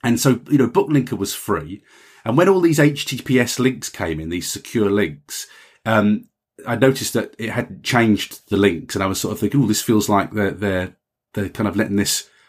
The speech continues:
rot a little bit." And then it was taken over by Genius Links. And then Genius Links have been encouraging me to move to Genius Links and,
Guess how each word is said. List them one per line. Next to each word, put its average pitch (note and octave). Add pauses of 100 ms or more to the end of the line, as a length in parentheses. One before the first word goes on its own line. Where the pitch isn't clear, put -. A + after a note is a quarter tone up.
(120)
rot B2
a G#2
little F2
bit." D#2+ (300)
And A2
then F#3+
it G3+
was D3+
taken D#3+
over C3+
by A#2
Genius A2+
Links. D2
And A#2
then C#3
Genius D3
Links G#2
have -
been G#2
encouraging G2+
me G2
to G2+
move G2
to G2+
Genius G2+
Links -
and, F#2